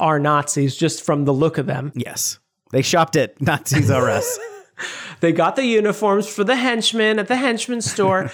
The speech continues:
Speaker 2: <laughs>
Speaker 1: They come right up to Marcus Brody and they start talking to him about the museum in Iskenderun. But the Nazi does a quick little bow, and Denholm Elliott, who plays Marcus, does a quick, like,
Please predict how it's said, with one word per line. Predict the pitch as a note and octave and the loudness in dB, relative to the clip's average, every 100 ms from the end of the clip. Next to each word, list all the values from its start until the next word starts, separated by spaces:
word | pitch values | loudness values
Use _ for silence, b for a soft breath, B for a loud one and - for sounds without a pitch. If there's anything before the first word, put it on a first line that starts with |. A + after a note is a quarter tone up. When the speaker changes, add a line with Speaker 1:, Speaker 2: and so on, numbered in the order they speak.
| - | -12
Speaker 2:
<laughs> | - | 0
Speaker 1:
They | G#3 | 0
come | A3 D4+ F#4 D#4+ | 2 2 2 2
right | C4+ | 2
up | D#4 D4+ | 0 0
to | B3 | 0
Marcus | A#3 G#3+ G3+ A3+ | 2 0 0 -2
Brody | - E3+ D3+ D3 D#3 - | 2 2 2 0 -4 -4
and | E3 | 0
they | D#3+ | 2
start | D3+ - F#3 | 2 0 0
talking | F#3 E3+ D#3+ E3 | 2 0 0 -2
to | - D3+ D3 | 0 0 0
him | C#3+ C#3 C#3 | 0 -2 -2
about | C#3 C3+ C#3 | -2 -2 0
the | C#3 C3 C3+ | 0 0 2
museum | D#3+ D3 D#3 C#3+ | 2 2 0 0
in | C3+ | -2
Iskenderun. | C3+ - C3+ C3+ C3+ B2+ C3 B B B - | -6 -6 -6 -4 -6 -8 -12 B B B -2
But | G#3+ G#3+ | -2 -2
the | F3+ F#3+ F3 | 0 0 0
Nazi | G3+ C#4+ C#4+ A#3 | 0 0 0 0
does | F#3+ E3+ | 0 0
a | |
quick | E3 D#4+ E4 | -2 -2 0
little | C#4+ G#3 | 0 0
bow, | D3 E3+ D3 A#2+ - B B B | 0 -2 -2 -6 -12 B B B
and | G3 F#3+ F#3+ E3 - - | -2 0 0 -4 -8 -2
Denholm | B3 C4+ C4+ A#3 | 0 2 0 2
Elliott, | G#3+ G#3+ E3+ | 4 4 4
who | D#3+ | 0
plays | E3 D#3 D3+ | 0 0 2
Marcus, | E3 D#3+ D3+ - B B B - | 0 0 -2 -4 B B B 0
does | G#3+ G#3+ | 0 0
a | |
quick, | A3 C#4+ D4 | 0 -2 0
like, | G#3+ - - | -2 -2 -10